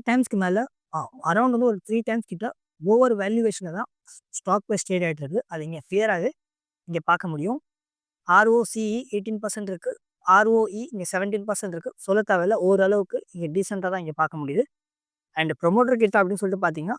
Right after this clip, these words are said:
சிக்ஸ்டி எயிட் பர்சன்ட் ஸ்டேக்ஸ் இருக்கு. And சிக்ஸ்டி எயிட் பர்சன்ட்ல எந்த ஒரு ஸ்டேக்ஸுமே இங்க பிளஸ்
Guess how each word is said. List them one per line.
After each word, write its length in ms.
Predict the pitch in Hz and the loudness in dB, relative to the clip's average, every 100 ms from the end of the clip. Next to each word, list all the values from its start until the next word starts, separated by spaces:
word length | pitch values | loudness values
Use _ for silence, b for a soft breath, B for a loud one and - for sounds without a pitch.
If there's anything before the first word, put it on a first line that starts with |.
| - - | -10 -14
சிக்ஸ்டி 260 | 190 - 247 | -12 -2 0
எயிட் 120 | 226 208 | 2 0
பர்சன்ட் 240 | 196 208 | -4 -4
ஸ்டேக்ஸ் 260 | 202 175 151 | -6 -6 -6
இருக்கு. 180 | 151 - _ - | -6 -8 _ -18
And 120 | 151 147 | -14 -12
சிக்ஸ்டி 240 | 180 - 247 | -12 -4 0
எயிட் 120 | 226 - | 0 0
பர்சன்ட்ல 340 | 196 214 175 277 _ _ _ _ _ _ - 170 | -2 0 0 -2 _ _ _ _ _ _ -2 2
எந்த 140 | 208 247 | 4 4
ஒரு 80 | - | 2
ஸ்டேக்ஸுமே 380 | 208 - 185 240 | -4 -4 -8 -6
இங்க 120 | 185 151 | -6 -2
பிளஸ் 180 | 190 | -2